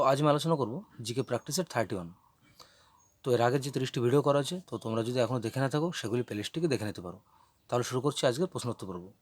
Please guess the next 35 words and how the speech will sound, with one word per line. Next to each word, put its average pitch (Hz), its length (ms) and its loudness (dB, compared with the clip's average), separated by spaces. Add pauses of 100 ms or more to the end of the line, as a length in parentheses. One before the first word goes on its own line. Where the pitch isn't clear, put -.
(160)
কোশ্চেন 165 260 2
ওয়ান, 85 120 -8 (340)
নিচের 143 280 0
কোনটি 170 260 4 (240)
লাফিং 151 280 4
গ্যাস 147 180 4
নামে 156 180 4
পরিচিত? 139 260 -2 (480)
তো - 120 -6
এখানে 147 240 2
কারেক্ট 127 220 6
আনসার 151 200 -2
হবে 160 160 6
অপশন - 240 -6
বি, 170 60 0 (260)
নাইট্রাস 113 300 0 (140)
অক্সাইড 113 320 -2 (920)
লাফিং 135 260 0
গ্যাস 143 140 -2
নামে 208 160 0
পরিচিত। 95 240 -6 (500)
কোশ্চেন 175 300 2
টু, 95 60 -2 (400)
বাউন্ডারি 151 440 8
কমিশনের 147 400 6
প্রধান 139 220 4 (440)
হিসাবে 131 320 4 (720)
কোন 196 200 6
ব্যক্তি 135 240 4
ভারত 127 240 0 (100)
পাকিস্তানের 123 420 0
সীমানা 139 260 0 (120)
নির্দেশ 110 280 -4
করেছিলেন? 95 340 -12 (480)
তো 123 60 -6